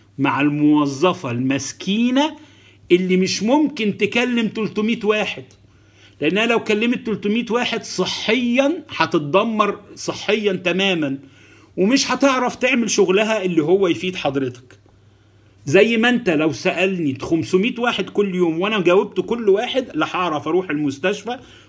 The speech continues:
ولا هعرف اكشف على الناس، ولا، ولا هعرف اجاوب على الخمسمية واحد حتى لو قعدت في البيت. فليش ما ترد يا دكتور؟ ما تزعلش، صح؟ لان انا رديت قبل كده، انت بس محتاج تدور. ورغم ان الكلام مكتوب،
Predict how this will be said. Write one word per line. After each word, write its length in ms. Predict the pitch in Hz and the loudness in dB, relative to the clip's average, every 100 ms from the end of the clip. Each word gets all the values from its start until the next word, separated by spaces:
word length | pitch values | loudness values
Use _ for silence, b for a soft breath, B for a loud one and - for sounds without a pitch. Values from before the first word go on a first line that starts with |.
| _ | _
ولا 160 | 135 143 | -4 0
هعرف 300 | 175 151 123 | 0 0 -2
اكشف 300 | 170 - 139 | -4 -4 -6
على 180 | 120 123 | -6 -4
الناس، 460 | 127 151 226 262 - B B B - | -2 0 0 -2 -6 B B B -8
ولا، 560 | 143 185 254 254 - 196 | 2 4 4 0 0 0
ولا 280 | 220 285 277 | 4 4 4
هعرف 280 | 269 262 220 | 4 4 2
اجاوب 280 | 220 247 233 | 0 0 2
على 120 | 202 | 0
الخمسمية 460 | 202 208 196 208 220 | 0 -2 -2 -2 -2
واحد 280 | 202 190 - | -2 -4 -4
حتى 260 | 196 190 | -6 0
لو 120 | 190 170 | 0 0
قعدت 320 | 165 180 156 | -2 -6 -6
في 80 | 156 | -8
البيت. 380 | 143 147 - - - _ | -6 -8 -10 -20 -20 _
فليش 560 | - - 170 220 302 - | -20 -2 0 2 0 0
ما 120 | 226 | 0
ترد 380 | 226 220 226 196 | 2 2 0 0
يا 160 | 208 190 | 0 2
دكتور؟ 440 | 185 190 202 214 | 0 0 0 0
ما 100 | 214 | -2
تزعلش، 500 | 202 202 294 - - - b b b b b - | -8 -4 -4 -6 -12 -18 b b b b b -2
صح؟ 320 | 240 247 160 | 0 0 -2
لان 240 | 160 170 | -2 0
انا 160 | 214 220 | 2 4
رديت 420 | 196 165 262 269 | 4 2 -2 -2
قبل 180 | 170 170 | -2 0
كده، 300 | - 151 156 | 0 0 -2
انت 140 | 170 | -4
بس 280 | 175 214 - | -2 -2 -4
محتاج 280 | 160 - 180 | -4 -4 -4
تدور. 500 | - 127 113 92 - _ B B B B B B B B B - | -4 -6 -6 -10 -18 _ B B B B B B B B B 2
ورغم 480 | 165 240 277 247 | 4 6 4 2
ان 180 | 214 202 | 2 2
الكلام 680 | 196 170 - 180 226 240 196 | 0 -4 -2 0 0 0 0
مكتوب، 460 | 165 - 214 226 | -4 -4 -4 -4